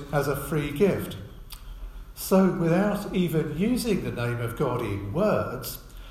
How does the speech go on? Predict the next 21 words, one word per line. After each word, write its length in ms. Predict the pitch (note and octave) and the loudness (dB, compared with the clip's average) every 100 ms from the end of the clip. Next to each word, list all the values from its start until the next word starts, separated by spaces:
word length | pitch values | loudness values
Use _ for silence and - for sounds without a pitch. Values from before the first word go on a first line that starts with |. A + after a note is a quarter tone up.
| - - | -18 -2
he 100 | F3 | 4
has 320 | D#3+ D#3 - | 6 4 2
tarnished 560 | F3+ G3 F#3 D#3+ - - | 2 4 4 2 0 0
God's 360 | D#3 C3+ - E3+ | 2 2 0 0
name 300 | E3 F2+ F2+ - - - - - | 2 2 -4 -8 -12 -14 -12 -2
by 180 | C#3+ C#3 | 0 2
making 360 | D3 D3 E3 | 2 2 0
him 300 | D3 C3+ - - | 0 -4 -6 0
appear 580 | C#3+ - D3+ C3+ C3 - - | 0 2 4 4 2 -6 0
like 380 | C3+ B2+ A#2+ - | 4 4 2 -2
a 120 | C#3 | -4
contractor, 880 | - D3+ - - G#3+ - - F#2+ - - - - - | -2 -4 -4 -2 -2 -2 -4 -4 -8 -12 -14 -4 2
a 200 | B2+ - | 2 4
paid-for 600 | F3+ F3 F3 F3 D#3 - | 4 4 4 4 4 6
God 280 | D#3+ D3 | 4 4
that 180 | D#3 - | 2 0
you 120 | C#3 | -2
bribe 380 | C3+ D#3 C#3+ C#3+ | 0 2 2 0
to 80 | - | -2
do 220 | - G3+ | 2 2
something, 500 | F#3+ C3+ G#2 - F#2+ | 2 -4 -6 -6 -6